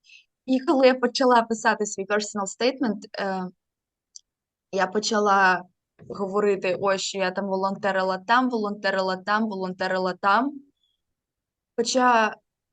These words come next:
це не те, що потрібно було писати. Потрібно, потрібно писати щось, що мене відрізняє від інших людей. А те, що, те, що я волонтерю, ну, дуже багато людей, які,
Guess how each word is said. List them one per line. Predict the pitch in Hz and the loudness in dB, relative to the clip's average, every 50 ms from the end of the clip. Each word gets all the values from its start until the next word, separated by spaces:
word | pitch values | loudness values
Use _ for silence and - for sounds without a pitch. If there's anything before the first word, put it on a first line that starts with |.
| _ _ _ _ _ _ _ _ _ _ _ _ _ | _ _ _ _ _ _ _ _ _ _ _ _ _
це | - 226 | -4 -2
не | 214 208 202 | -2 0 0
те, | 202 202 | 0 0
що | 208 - 208 202 | 0 -2 -2 -4
потрібно | 185 170 - 180 175 175 170 | -6 -8 -8 -8 -10 -10 -10
було | 151 - 180 - | -8 -8 -8 -8
писати. | - - 202 - - 196 98 95 - - 80 - - - - - _ _ _ _ _ _ _ _ _ _ _ _ - | -8 -10 -12 -8 -6 -6 -8 -8 -8 -10 -12 -10 -10 -12 -14 -16 _ _ _ _ _ _ _ _ _ _ _ _ -10
Потрібно, | 214 208 240 254 240 240 247 | -6 -2 -2 -2 -2 -4 -6
потрібно | - 233 - 247 214 262 294 294 392 415 370 | -6 -4 -2 0 2 2 2 2 2 0 -2
писати | - _ - - - 247 269 262 254 | -2 _ -4 0 2 2 2 2 -2
щось, | 254 - - 254 269 285 - | -6 0 2 2 2 2 2
що | - 262 226 | 0 0 0
мене | 214 220 226 220 | 0 0 0 0
відрізняє | 220 226 226 214 226 214 - 214 214 226 233 226 | -2 -2 -2 -2 -2 -2 -2 0 2 2 2 2
від | 208 214 214 _ _ | 0 -2 -6 _ _
інших | - 233 226 - 214 208 _ - | -4 -4 -4 -6 -8 -12 _ -10
людей. | 185 180 175 156 - - - _ _ _ _ _ _ _ _ _ _ _ _ _ _ _ | -8 -6 -6 -6 -8 -10 -14 _ _ _ _ _ _ _ _ _ _ _ _ _ _ _
А | _ - - 196 175 165 - | _ 2 4 4 4 4 0
те, | - - - 240 | 0 2 2 4
що, | 247 - 254 262 233 226 - - - - | 4 2 2 4 2 2 2 -2 -8 -4
те, | - 233 233 | -2 -2 0
що | 233 - 247 | 0 0 0
я | 226 | 0
волонтерю, | 226 220 233 233 233 226 220 240 240 247 240 233 | 0 2 0 0 0 0 -2 -2 0 0 0 -2
ну, | 214 208 196 175 165 _ _ _ _ _ _ _ _ _ _ _ _ | -2 -4 -6 -10 -12 _ _ _ _ _ _ _ _ _ _ _ _
дуже | - 226 240 220 220 | -2 -2 0 0 0
багато | 214 226 220 214 202 196 202 190 | 2 2 2 2 0 0 0 -2
людей, | 185 185 180 196 190 | -2 -2 0 0 0
які, | 185 185 185 - 180 180 | 0 0 0 -2 -4 -6